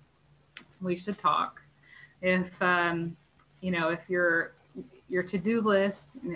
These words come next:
i-, is just solely your email inbox, we definitely, you know, that we can fix that too. Um, you know, we wanna create systems for people so they can hand off the work. They can train anybody to come and do that, um, that next,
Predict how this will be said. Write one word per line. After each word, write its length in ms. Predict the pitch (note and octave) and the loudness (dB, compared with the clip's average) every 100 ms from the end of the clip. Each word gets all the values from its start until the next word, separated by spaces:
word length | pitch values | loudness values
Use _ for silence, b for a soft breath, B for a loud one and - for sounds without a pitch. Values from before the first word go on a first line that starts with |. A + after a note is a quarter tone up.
| - | -4
i-, 40 | |
is 420 | F#3+ F3+ F#3+ F#3 F#3 | -4 -2 -2 -2 -2
just 340 | F#3+ F3+ - | -4 -4 -4
solely 320 | F#3+ G3 F#3+ | -2 0 0
your 240 | F3+ F3 F3 | 0 0 0
email 240 | F#3+ F3+ | 0 -2
inbox, 800 | D#3 E3 D#3+ D3+ D#3+ - - - _ F3 | -2 -4 -2 0 -2 -6 -16 -20 _ -10
we 80 | |
definitely, 500 | E3+ F3 - F3 E3 - | -6 -6 -6 -6 -4 -6
you 140 | F3+ E3 | -8 -6
know, 140 | D#3 | -6
that 200 | D#3+ E3 | -4 -4
we 120 | F3 | -4
can 160 | E3+ E3 | -8 -8
fix 280 | - F3+ - | -6 -6 -4
that 200 | F#3 - | -6 -4
too. 340 | - E3 D#3 D#3+ b b b - | -6 -4 -4 -8 b b b -10
Um, 340 | C3+ D#3+ E3 - | -4 -4 -4 -6
you 80 | F3+ | -6
know, 100 | F3 | -2
we 160 | G#3+ | 0
wanna 240 | A#3 A3 G3+ | 2 2 0
create 540 | - F#3+ F#3 F3 - - - - - | 0 0 2 0 -4 -16 -20 -20 -8
systems 500 | F#3+ F3+ F#3 F3+ E3+ | -6 -4 -4 -6 -6
for 140 | E3+ | -12
people 340 | - E3 E3 | -8 -8 -6
so 160 | D#3+ E3 | -8 -4
they 140 | D#3+ | -4
can 180 | D#3+ D#3+ | -4 -10
hand 380 | C#3+ E3+ E3 D3+ | -10 -8 -6 -2
off 240 | D3+ D3+ - - | 0 0 -4 -14
the 80 | C#3+ | -8
work. 320 | C#3+ C#3 B2+ | -4 -4 -6
They 100 | D#3 | -10
can 140 | D3 D#3+ | -10 -12
train 260 | - D#3 | -10 -8
anybody 480 | D3+ D3+ D3 C#3+ D3 | -8 -8 -8 -6 -6
to 80 | C#3 | -10
come 260 | - D3 C#3+ | -12 -10 -8
and 180 | C#3 | -8
do 140 | C3+ C3+ | -8 -10
that, 300 | C3+ C3+ - _ - | -10 -10 -14 _ -8
um, 400 | D3 C#3 C#3 - - - | -6 -6 -10 -14 -20 -10
that 220 | D#3 C#3 | -8 -6
next, 320 | D3+ C#3 - | -8 -10 -12